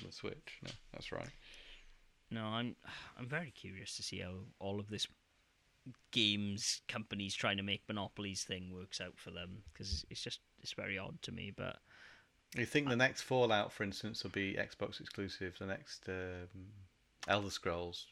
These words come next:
Speaker 2: I mean,
Speaker 1: Xbox
Speaker 2: Star-,
Speaker 1: exclusive?
Speaker 2: Starfield is going to be. They've, they've
Speaker 1: Mm.
Speaker 2: made that very clear already, so
Speaker 1: I mean, they're, they're clear that, uh, they're gonna support their existing games, uh, like, I guess, Fallout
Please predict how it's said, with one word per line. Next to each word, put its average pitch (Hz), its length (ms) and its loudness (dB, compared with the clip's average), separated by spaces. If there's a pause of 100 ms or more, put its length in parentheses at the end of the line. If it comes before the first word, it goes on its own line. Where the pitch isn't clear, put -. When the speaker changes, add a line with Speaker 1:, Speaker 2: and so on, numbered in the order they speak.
Speaker 2:
I 127 60 -2
mean, 110 120 4
Speaker 1:
Xbox - 40 -2
Speaker 2:
Star-, 123 300 8
Speaker 1:
exclusive? - 280 0
Speaker 2:
Starfield 101 500 6
is 92 100 -2
going 95 280 0
to - 100 -8
be. 117 280 -2 (120)
They've, 107 300 -2
they've 104 120 4
Speaker 1:
Mm. 107 40 4
Speaker 2:
made 101 160 0
that 104 140 0
very 98 200 2
clear 95 300 0
already, 101 400 2
so 98 340 2 (140)
Speaker 1:
I - 40 4
mean, 139 140 12
they're, 143 160 10
they're 139 140 10
clear 147 320 10
that, 117 340 6 (180)
uh, 104 260 6
they're 104 140 2
gonna 107 180 4
support - 800 4
their 110 140 4
existing 98 840 0 (160)
games, 92 840 4
uh, 95 120 4
like, 95 200 4 (340)
I - 80 0
guess, 92 180 0
Fallout 90 380 0